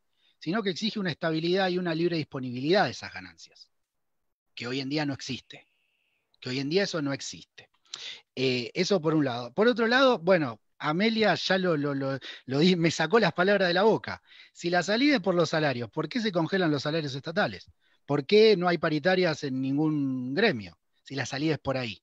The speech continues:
Claramente, bueno, la realidad nos está mostrando que la salida no viene tanto, tanto por ahí. Ale.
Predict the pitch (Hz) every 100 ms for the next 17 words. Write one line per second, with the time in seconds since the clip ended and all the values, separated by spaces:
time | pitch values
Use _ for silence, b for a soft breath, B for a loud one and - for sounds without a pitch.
0 | _ _ _ _ - 156 156 160 180 160
1 | 196 208 b b b b 170 135 92 _
2 | _ _ _ _ _ _ - 120 127 127
3 | 127 123 139 170 180 151 139 - 113 160
4 | 156 143 175 180 156 143 135 127 - 135
5 | 160 170 165 139 139 147 147 165 143 127
6 | 131 123 120 - 113 - _ 131 127 117
7 | 104 107 98 90 _ - 123